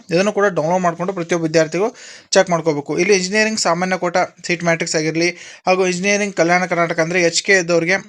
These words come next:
ಅವರು ಸೀಟ್ ಮ್ಯಾಟ್ರಿಕ್ಸ್ ಆಗಿರಲಿ, ಅಥವಾ ವಿಶೇಷ ವರ್ಗದ ಕೋಟಾ ಸೀಟ್ ಮ್ಯಾಟ್ರಿಕ್ಸ್, ಹಾಗೆ ಕೃಷಿ ಹಾಗೂ ಪಶುವೈದ್ಯಕೀಯ, ಆ, ಸೀಟ್ ಮ್ಯಾಟ್ರಿಕ್ಸ್ ಎಷ್ಟೆಷ್ಟು ಸೀಟ್ ಇದೆ, ಯಾವ ಕೆಟಗರಿ ಎಷ್ಟು ಸೀಟ್ ಇದೆ ಅನ್ನೋ ಬಗ್ಗೆ ಒಂದೊಂದು ಕ್ಲಿಕ್ ಮಾಡ್ಕೊಂಡು ಡೌನ್ಲೋಡ್ ಮಾಡ್ಕೋಬೇಕು. ಡೌನ್ಲೋಡ್ ಮಾಡ್ಕೊಂಡು ಚೆಕ್ ಮಾಡ್ಕೋಬೇಕಾಗತ್ತೆ.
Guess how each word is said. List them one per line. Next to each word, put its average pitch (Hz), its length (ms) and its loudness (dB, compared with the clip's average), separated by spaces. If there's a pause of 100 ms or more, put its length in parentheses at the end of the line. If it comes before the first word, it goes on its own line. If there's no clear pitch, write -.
ಅವರು 180 220 2
ಸೀಟ್ 170 240 -4
ಮ್ಯಾಟ್ರಿಕ್ಸ್ 160 300 -4
ಆಗಿರಲಿ, 151 340 0 (340)
ಅಥವಾ 180 160 2
ವಿಶೇಷ 175 320 0
ವರ್ಗದ 185 300 -2
ಕೋಟಾ 165 280 -2
ಸೀಟ್ 165 240 -6
ಮ್ಯಾಟ್ರಿಕ್ಸ್, 160 360 -4
ಹಾಗೆ 151 260 -6
ಕೃಷಿ 160 280 0
ಹಾಗೂ 185 220 0
ಪಶುವೈದ್ಯಕೀಯ, 170 640 -2 (680)
ಆ, 165 120 2
ಸೀಟ್ 185 240 0
ಮ್ಯಾಟ್ರಿಕ್ಸ್ 170 360 -2
ಎಷ್ಟೆಷ್ಟು 180 340 0
ಸೀಟ್ 180 200 0
ಇದೆ, 170 240 4
ಯಾವ 160 220 6
ಕೆಟಗರಿ 175 360 -2
ಎಷ್ಟು 160 240 -2
ಸೀಟ್ 170 240 -4
ಇದೆ 165 100 2
ಅನ್ನೋ 156 140 -2
ಬಗ್ಗೆ 160 600 -2
ಒಂದೊಂದು 196 360 0
ಕ್ಲಿಕ್ 190 280 -2
ಮಾಡ್ಕೊಂಡು 180 360 0
ಡೌನ್ಲೋಡ್ 165 440 2
ಮಾಡ್ಕೋಬೇಕು. 160 440 -2
ಡೌನ್ಲೋಡ್ 170 360 0
ಮಾಡ್ಕೊಂಡು 175 380 -2
ಚೆಕ್ 180 240 -4
ಮಾಡ್ಕೋಬೇಕಾಗತ್ತೆ. 151 640 -2